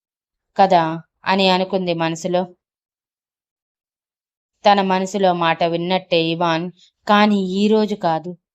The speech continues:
రేపు ఉదయాన్నే మనం రెండు రోజులు పిక్నిక్కి వెళ్దాం మన ఫామ్ హౌస్కి, ఓకేనా? ఈ రెండు రోజులు అక్కడే"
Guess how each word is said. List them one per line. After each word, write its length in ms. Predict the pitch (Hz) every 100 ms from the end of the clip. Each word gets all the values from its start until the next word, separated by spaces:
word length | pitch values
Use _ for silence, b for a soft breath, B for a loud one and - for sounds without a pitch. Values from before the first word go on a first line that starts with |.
| _ _ -
రేపు 280 | 233 226
ఉదయాన్నే 520 | 214 190 196 220 226 220
మనం 340 | 202 180 175
రెండు 300 | 175 180 180
రోజులు 260 | 190 190 185
పిక్నిక్కి 520 | 180 180 190 180 170
వెళ్దాం 420 | 160 156 170 175 - b b 202
మన 200 | 202 202
ఫామ్ 380 | 202 185 190
హౌస్కి, 460 | 180 170 156 - 170 180 _ _ _
ఓకేనా? 800 | 190 190 196 196 220 277 233 165 - _ b b
ఈ 140 | 214 214
రెండు 280 | 196 202 208
రోజులు 320 | 220 214 220
అక్కడే" 420 | 185 - 160 165